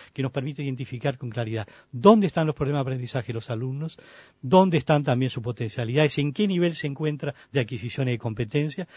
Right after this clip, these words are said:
Y esto es como decir, todos los que están en este tramo, cada año van a pasar por estas pruebas de evaluación.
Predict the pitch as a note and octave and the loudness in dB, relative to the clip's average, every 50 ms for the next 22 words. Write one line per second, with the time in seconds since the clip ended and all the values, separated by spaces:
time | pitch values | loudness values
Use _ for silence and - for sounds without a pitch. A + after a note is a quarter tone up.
0 | - - - _ - D#3 G3+ F#3 - G3+ E3 - - E3 D3+ C#3+ B2+ - A#2 G#2 | -20 -20 -20 _ -2 0 0 0 2 0 -2 -2 -4 -6 -4 -4 -4 -4 -6 -12
1 | - _ _ _ _ _ - G#3 A#3+ A3+ G3+ F3 - D3+ - _ _ _ _ - | -12 _ _ _ _ _ 4 4 6 6 4 2 0 -8 -20 _ _ _ _ -6
2 | D3 C#3 - - C#3 B2+ - D3+ C#3 C3 C3+ C3 B2 - - B2 - C#3 C3 B2 | -4 -4 -4 -4 -8 -4 -2 -2 -2 0 -2 -4 -6 -6 -8 -10 -8 -6 -6 -6
3 | A2+ G#2 G2+ G2+ _ _ _ _ _ _ _ _ - E3+ E3+ E3+ E3 D#3+ D#3+ E3 | -6 -8 -10 -12 _ _ _ _ _ _ _ _ 6 8 8 10 10 8 4 4
4 | D#3 D3+ D3+ D3+ D3+ C#3+ B2+ C#3+ C3 - D#3+ F3+ G3+ - G3+ F#3 - - E3+ - | 2 2 4 4 4 4 2 -2 -2 4 4 4 4 4 -2 -2 0 0 -4 -2
5 | - E3 E3 E3 D#3+ D3 D#3 D3+ D3+ D#3 D3+ D3 - E3+ F3+ G3 G#3+ | 0 0 2 2 2 2 0 0 0 -2 -2 -4 -6 -8 -8 -8 -10